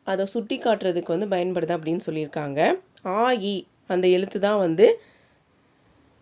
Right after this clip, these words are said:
சுட்டு காட்டுறதுக்கு பயன்படுது. அதை தான் வந்து இங்க சுட்டெழுத்து அப்படின்னு சொல்றாங்க.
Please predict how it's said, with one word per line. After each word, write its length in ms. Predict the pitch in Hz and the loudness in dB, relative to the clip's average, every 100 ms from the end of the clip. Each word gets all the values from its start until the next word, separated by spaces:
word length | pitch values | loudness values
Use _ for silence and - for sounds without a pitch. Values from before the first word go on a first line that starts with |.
| _ | _
சுட்டு 380 | - 240 - 262 | -6 -6 -4 -4
காட்டுறதுக்கு 540 | 233 208 180 180 175 202 | 4 6 8 8 8 8
பயன்படுது. 600 | 175 180 165 156 160 170 | 8 8 6 8 8 8
அதை 300 | 170 185 202 | 6 6 8
தான் 160 | 226 | 6
வந்து 180 | 214 202 | 6 4
இங்க 140 | 233 | 4
சுட்டெழுத்து 540 | - 190 185 214 185 190 | 2 2 6 6 6 6
அப்படின்னு 220 | 160 165 170 | 6 2 2
சொல்றாங்க. 580 | 156 147 135 156 254 | 2 2 6 8 8